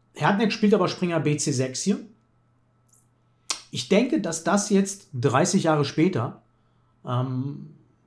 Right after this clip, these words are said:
wahrscheinlich kritisch ist aus schwarzer Sicht und man das eher nicht spielen sollte. Läufer G fünf ist hier, glaub ich, ein sehr starker Zug, ne? Dame H fünf ist hier, genau, Dame H fünf hat sie,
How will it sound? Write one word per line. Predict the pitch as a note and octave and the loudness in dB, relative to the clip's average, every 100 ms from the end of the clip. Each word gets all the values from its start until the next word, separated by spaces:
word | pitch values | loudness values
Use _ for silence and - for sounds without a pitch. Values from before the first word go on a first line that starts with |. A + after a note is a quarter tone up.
| _ - D#3+ | _ -20 -12
wahrscheinlich | C3+ B2 D#3 D#3 E3 - | -4 -2 0 0 0 -2
kritisch | - D3+ C3+ A#2+ | 0 2 0 -2
ist | G#2+ | -6
aus | G#2 | -10
schwarzer | - A2+ A2 A#2+ | -10 -8 -6 -8
Sicht | G2+ A#2+ - - _ _ _ | -4 -4 -4 -12 _ _ _
und | C3 B2+ B2 A#2+ A#2+ A#2 B2 B2+ B2 | -6 0 2 2 0 -4 -8 -10 -6
man | A#2 | -2
das | A#2+ B2+ | -2 -2
eher | B2 | -2
nicht | C3+ | -2
spielen | - A#2 A2 | -4 -6 -8
sollte. | G#2 G#2+ G#2+ C#3 C#3+ - _ _ | -6 -4 -4 -4 -6 -10 _ _
Läufer | A#2 C3 D3 | -2 0 0
G | B2 | 0
fünf | B2 D3 D3+ | 0 -2 -4
ist | B2 | -4
hier, | B2 | -4
glaub | G2+ G2+ | -6 -8
ich, | G2+ | -8
ein | G#2+ | -8
sehr | G2+ G#2+ | -8 -10
starker | A2+ G#2 G#2 | -12 -12 -12
Zug, | A2+ - | -12 -8
ne? | C#3+ | -8
Dame | C#3+ C3 C#3 | -2 0 0
H | A2+ D#3 | 2 0
fünf | F#3 D#3 | -2 -6
ist | D#3 - | -6 -4
hier, | D3+ C#3+ - _ | -4 -4 -14 _
genau, | C#3+ C3 | 2 2
Dame | A#2+ C3+ A#2+ | 2 2 2
H | C#3 | 0
fünf | D#3 C#3 | -2 -4
hat | A#2+ | -4
sie, | C#3 D#3+ | -6 -8